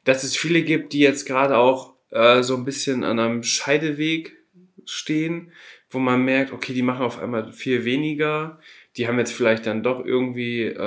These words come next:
eine andere Jobperspektive gehabt und so weiter. Und ich muss ganz ehrlich sagen, ähm, ich glaube, dass viele das am Ende gar nicht komplett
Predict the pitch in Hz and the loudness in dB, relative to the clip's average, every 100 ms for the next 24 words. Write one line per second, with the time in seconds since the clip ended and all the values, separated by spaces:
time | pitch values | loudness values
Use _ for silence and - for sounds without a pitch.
0 | 110 107 110 110 - 123 123 113 113 110 | 0 0 -2 -2 -2 0 2 4 4 2
1 | 101 120 135 - 139 135 139 127 - 151 | 0 0 0 0 -4 -2 -4 -4 -6 -8
2 | 139 135 135 131 - 123 127 120 120 127 | -6 -2 -2 -4 -6 -6 -2 2 2 2
3 | 131 131 - - - 139 135 135 143 139 | -2 -2 -14 -6 6 6 6 4 4 6
4 | 147 180 160 156 139 151 156 120 131 156 | 6 6 6 4 2 2 4 2 -2 -4
5 | - _ 127 127 123 123 123 127 - _ | -10 _ 2 4 2 2 0 -2 -10 _
6 | _ _ - - _ _ _ 127 127 135 | _ _ -20 -20 _ _ _ -6 2 4
7 | 170 160 139 135 - - _ _ _ _ | 6 6 4 4 -4 -12 _ _ _ _
8 | _ _ _ _ _ - - 180 214 185 | _ _ _ _ _ -8 -2 0 6 6
9 | 151 151 - 135 127 147 139 120 117 123 | 6 2 0 2 2 6 6 6 4 2
10 | 127 123 - 127 135 123 - | 2 -4 -4 -4 0 0 0